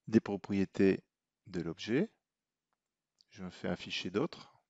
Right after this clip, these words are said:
Vous pouvez en faire afficher autant de fois que vous voulez. Et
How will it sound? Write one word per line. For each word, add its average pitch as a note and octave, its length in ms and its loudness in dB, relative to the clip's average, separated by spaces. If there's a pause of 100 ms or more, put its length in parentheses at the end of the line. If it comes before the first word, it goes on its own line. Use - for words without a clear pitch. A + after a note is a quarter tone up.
(460)
Vous G2+ 80 -4
pouvez A2 180 8
en A2 80 6
faire A#2 260 -2 (200)
afficher A2 400 4
autant C#3 240 4
de B2 100 -2
fois B2+ 220 2
que - 120 -8
vous F#2 80 -4
voulez. F2 320 2 (3250)
Et A#2 180 4